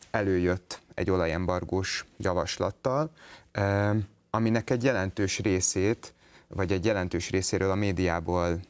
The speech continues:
értesülhettünk különböző szivárogtatásokon keresztül. És volt egy néhány hetes időszak, amikor egy nagy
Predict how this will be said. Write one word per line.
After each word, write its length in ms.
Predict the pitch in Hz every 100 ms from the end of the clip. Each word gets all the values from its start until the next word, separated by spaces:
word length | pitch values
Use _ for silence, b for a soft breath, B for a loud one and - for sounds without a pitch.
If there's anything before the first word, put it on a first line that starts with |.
| -
értesülhettünk 1040 | - 85 - 90 - 87 90 - 92 92 -
különböző 720 | - 90 87 85 87 92 87 87 B B - 101 71
szivárogtatásokon 960 | 82 85 - 87 71 87 - 90 85 90
keresztül. 640 | 101 76 90 - 127 165 165 B B B
És 100 | -
volt 240 | 131 117 101
egy 100 | 98
néhány 380 | 101 92 92 95
hetes 520 | 101 90 87 - -
időszak, 480 | - 107 123 - -
amikor 460 | 113 104 104 104 B B B
egy 180 | - 95
nagy 400 | 110 87 85